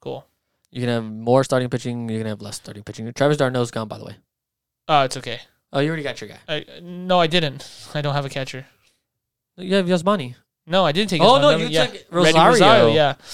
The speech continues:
Speaker 1: Don't worry. It's, uh, it's not the catcher. I was gonna choose a catcher, but I think he's still on there.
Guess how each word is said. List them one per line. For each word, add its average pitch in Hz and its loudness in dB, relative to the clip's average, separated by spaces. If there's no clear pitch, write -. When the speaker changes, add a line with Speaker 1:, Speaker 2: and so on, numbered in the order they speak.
Speaker 1:
Don't 233 8
worry. 165 8
It's, 160 0
uh, 180 0
it's - -4
not 185 4
the 185 -8
catcher. 180 0
I 185 4
was 185 4
gonna 185 0
choose 160 -6
a 151 -6
catcher, 147 -2
but 135 -4
I 160 -12
think 170 -6
he's 151 -4
still 135 -4
on 120 -6
there. 123 -10